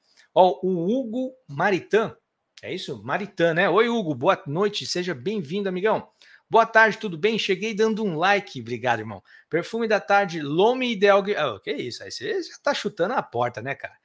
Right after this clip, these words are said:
Estava com saudades desse bichinho aqui, viu? Mas estou no ar-condicionado que São Paulo tá osso. Cara, que notinha de amêndoa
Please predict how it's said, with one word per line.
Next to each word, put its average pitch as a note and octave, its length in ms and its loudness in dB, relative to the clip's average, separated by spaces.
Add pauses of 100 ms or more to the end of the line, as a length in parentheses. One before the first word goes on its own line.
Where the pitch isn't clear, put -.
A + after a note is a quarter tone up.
(240)
Estava E3 340 2
com E3+ 160 -6
saudades D#3+ 580 2
desse E3 320 -4
bichinho D#3 640 -8
aqui, C#3 240 -10
viu? D#3 220 -8 (320)
Mas G3 180 2
estou A3+ 200 4
no A3 100 2
ar-condicionado A3 600 2
que G3 120 -10
São F3+ 280 -4
Paulo D#3 300 -2
tá G#3 140 -4
osso. A#2+ 320 -6 (200)
Cara, C#3 280 2
que - 260 -12
notinha F#3 720 -2
de D3+ 240 -10
amêndoa D#3+ 640 -4